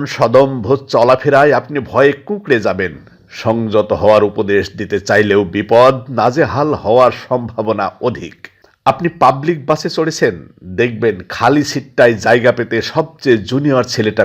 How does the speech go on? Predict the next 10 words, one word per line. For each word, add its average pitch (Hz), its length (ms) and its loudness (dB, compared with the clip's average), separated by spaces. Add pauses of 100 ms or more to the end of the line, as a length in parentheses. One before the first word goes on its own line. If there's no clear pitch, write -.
(120)
বেশি 117 300 -2
প্রতিযোগিতা 98 580 -4
করবে, 78 300 -8 (600)
আপনাকে 139 480 0
ধাক্কা - 500 -4
টাক্কা 143 380 0
দিয়ে 143 260 -2
শটান 127 460 0 (160)
বসে 117 240 -4
পড়বে। 87 320 -6